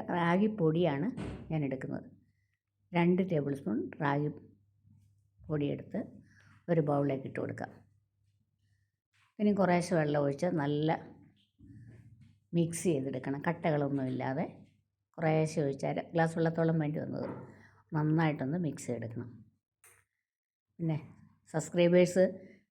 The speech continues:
ചോദിച്ചത് കൊണ്ട്, രണ്ട് മൂന്ന് പേരിങ്ങനെ ചോദിച്ചുകൊണ്ടാണ് ഞാൻ ഈ പായസം ഇന്ന്, ഉം, അപ്ലോഡ് ചെയ്യാമെന്ന് വെച്ചത്. അവർക്ക് ഇഷ്ടപ്പെട്ടു, ഉം, റാഗി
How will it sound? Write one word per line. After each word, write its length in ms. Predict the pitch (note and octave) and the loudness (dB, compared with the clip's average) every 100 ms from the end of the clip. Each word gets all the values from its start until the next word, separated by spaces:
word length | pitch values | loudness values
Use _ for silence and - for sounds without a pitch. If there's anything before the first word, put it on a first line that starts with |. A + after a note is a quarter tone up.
| _ E3+ | _ 2
ചോദിച്ചത് 360 | D#3 D3+ E3 E3 | 2 4 2 2
കൊണ്ട്, 120 | D#3 | 2
രണ്ട് 160 | D3+ D#3 | 2 2
മൂന്ന് 160 | E3 F3 E3 | 2 4 2
പേരിങ്ങനെ 360 | D3 D3+ D3 D3+ | 2 0 -2 0
ചോദിച്ചുകൊണ്ടാണ് 540 | D3 D3 E3 D3+ C#3+ C#3+ | 0 2 2 2 2 2
ഞാൻ 100 | C#3+ D3 | 0 -2
ഈ 20 | C#3+ | -2
പായസം 360 | C3+ C3+ D3 C3 | -2 -2 -4 -2
ഇന്ന്, 140 | C3+ - - - _ _ - - | -4 -6 -12 -20 _ _ -16 -8
ഉം, 160 | C#3+ C#3+ - - _ _ E3 | -6 -8 -12 -20 _ _ -6
അപ്ലോഡ് 260 | D3+ D3 C#3+ | -4 -2 0
ചെയ്യാമെന്ന് 320 | C3+ B2+ B2 | 0 -2 -6
വെച്ചത്. 240 | - A#2+ - - _ _ _ _ _ _ _ _ _ _ _ | -8 -10 -12 -18 _ _ _ _ _ _ _ _ _ _ _
അവർക്ക് 240 | D3+ C#3 D3+ | -6 -4 -6
ഇഷ്ടപ്പെട്ടു, 420 | - D3 - - C#3+ - | -8 -8 -8 -6 -8 -8
ഉം, 80 | E3+ D3+ - | -8 -6 -4
റാഗി 200 | C#3 C#3 | -4 -4